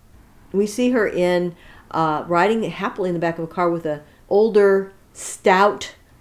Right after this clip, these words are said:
man of great wealth, obviously, who they've just come from the horse races with the thoroughbred horse that he bought her. And they're riding along, and she's got her jewels and her furs.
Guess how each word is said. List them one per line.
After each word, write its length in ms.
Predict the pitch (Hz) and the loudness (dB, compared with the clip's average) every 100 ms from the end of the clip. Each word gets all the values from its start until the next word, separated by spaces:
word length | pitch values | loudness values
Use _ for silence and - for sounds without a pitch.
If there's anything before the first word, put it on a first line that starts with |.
| _ | _
man 500 | 175 196 185 185 190 | 2 4 4 2 -2
of 300 | - 156 156 | -6 -8 -4
great 280 | 185 202 147 | 0 0 2
wealth, 340 | 175 170 151 - | 4 4 2 0
obviously, 840 | 151 147 147 127 - 131 147 190 - - - | 0 0 -6 -8 -8 -8 -8 -10 -16 -20 -12
who 240 | - 196 180 | 2 2 2
they've 220 | 185 180 | 0 0
just 200 | 208 214 | 0 -2
come 140 | 220 185 | -6 -4
from 100 | 185 | -4
the 60 | |
horse 340 | 170 202 202 - | 0 -2 0 -2
races 420 | 160 156 170 - | -2 -2 -8 -6
with 160 | 156 | -8
the 80 | - | -8
thoroughbred 520 | 143 214 196 175 165 | -4 0 0 2 0
horse 340 | 160 208 196 190 | 0 -2 -2 -2
that 140 | 160 | -8
he 80 | 156 | -6
bought 280 | 135 131 131 | -2 -2 -2
her. 300 | 151 147 170 - - - - | -4 -6 -10 -20 -20 -20 -12
And 420 | - 160 156 160 | -6 -2 -2 0
they're 180 | 180 170 | 0 2
riding 360 | 180 202 233 208 | 4 4 4 2
along, 440 | 180 160 160 160 | 0 0 -2 -4
and 120 | 160 | -6
she's 200 | - 165 | -6 -6
got 180 | - 160 | -2 -2
her 140 | 185 | 0
jewels 420 | 170 156 170 170 170 | -2 2 4 4 0
and 120 | 165 | -4
her 140 | 180 | -4
furs. 520 | 190 180 156 165 175 | -2 -2 0 0 -2